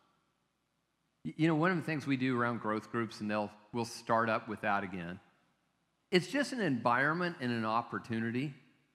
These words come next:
for you to make those connections. Doesn't necessarily happen the first week, but I can tell you, if you're not around people who are trying to, to love God and God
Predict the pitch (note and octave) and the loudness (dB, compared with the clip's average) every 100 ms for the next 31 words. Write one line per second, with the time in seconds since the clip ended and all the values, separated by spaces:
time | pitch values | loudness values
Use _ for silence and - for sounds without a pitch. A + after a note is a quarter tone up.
0 | _ _ _ _ - E3 D3 G3 F3 C3+ | _ _ _ _ 2 2 4 2 2 4
1 | B2+ C#3 D3 C3 B2+ A#2+ - A#2 A2 G#2 | 2 0 0 0 0 -2 -4 -4 -2 -4
2 | - - - _ _ _ _ _ _ _ | -8 -12 -14 _ _ _ _ _ _ _
3 | _ _ _ _ _ F3+ F#3+ G#3+ E3+ D#3+ | _ _ _ _ _ 6 6 4 0 0
4 | D3 E3+ D#3 C#3 A#2 C#3+ C#3+ C3+ A#2 - | -2 0 2 2 2 2 2 0 -4 -2
5 | C3 - B2+ D3 D3 C3 C#3 C#3+ C3 - | -4 -4 0 0 0 2 2 2 -4 0
6 | E3+ F#3+ A#3+ - - - _ _ _ _ | 2 2 0 -4 -16 -20 _ _ _ _
7 | _ _ D3+ D3 B3 B3 A3+ G3 C#3+ B2 | _ _ -2 2 2 4 4 4 2 2
8 | B2+ D#3 G3 - F3 F3 F#3 D#3 - - | 4 4 2 -2 -4 0 -2 -2 -10 -6
9 | - E3+ B2+ - F#3 G3+ G#3 C#3+ G2+ - | 0 2 2 0 0 0 2 0 -2 -6
10 | - C#3+ B2+ C#3+ F3 D3 C3 D3+ D#3 D3 | -2 0 4 4 4 2 4 4 2 -4
11 | - - - _ _ _ - B2 A#2 A2+ | -20 -20 -20 _ _ _ -2 0 0 -2
12 | - B2 C#3 | 0 2 2